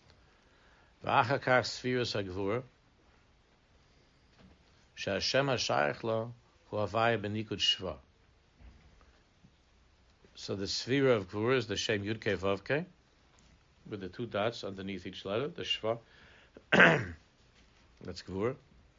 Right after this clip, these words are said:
Umakayme biyad, <coughs> and this corresponds, or it's Mokum, doesn't correspond. The Mokum of Gvura, of this Yichud, is the left arm, Vinyana, Yiras Hashem Yisbarach. And the Inyan is, of course, Yiras Hashem.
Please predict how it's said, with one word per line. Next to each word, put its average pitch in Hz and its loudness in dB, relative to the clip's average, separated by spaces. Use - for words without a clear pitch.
Umakayme 139 0
biyad, 117 4
<coughs> - 6
and 113 -4
this 127 2
corresponds, 113 0
or 101 -4
it's - -8
Mokum, 120 6
doesn't 92 -8
correspond. 113 -6
The 95 -2
Mokum 113 6
of 104 -2
Gvura, 123 0
of 101 -4
this 104 -4
Yichud, 135 -2
is 101 -6
the 101 -4
left 110 -2
arm, 107 -2
Vinyana, 120 -2
Yiras 107 -4
Hashem 87 -6
Yisbarach. 78 -14
And 90 -10
the 101 -8
Inyan 120 -4
is, 104 -6
of 92 -14
course, 95 -6
Yiras 92 -6
Hashem. - -12